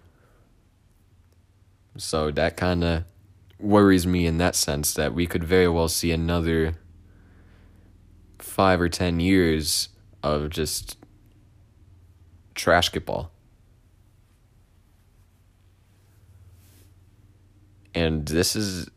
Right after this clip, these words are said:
it's a lot of assets. I liked K-, LeVert. I liked Jarrett Allen and Taurean Prince. And especially since Dinwiddie,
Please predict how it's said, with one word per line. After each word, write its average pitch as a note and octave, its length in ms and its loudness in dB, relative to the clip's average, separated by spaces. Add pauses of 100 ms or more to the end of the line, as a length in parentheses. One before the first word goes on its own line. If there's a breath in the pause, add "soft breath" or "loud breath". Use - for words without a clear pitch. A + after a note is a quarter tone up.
(260)
it's D#2+ 180 0
a F2 40 2
lot F2 300 4
of E2 80 0
assets. E2+ 420 0
I B1+ 80 0
liked D2+ 360 0
K-, - 140 -8 (140)
LeVert. D#2+ 540 0 (540 soft breath)
I - 100 -4
liked E2+ 460 0 (360)
Jarrett D#2+ 320 2
Allen C#2 480 -2 (140)
and E2 180 -2
Taurean D2 460 -4
Prince. - 480 -8 (280 soft breath)
And D#2 140 -6
especially G2+ 420 0
since E2+ 280 -2
Dinwiddie, E2+ 600 2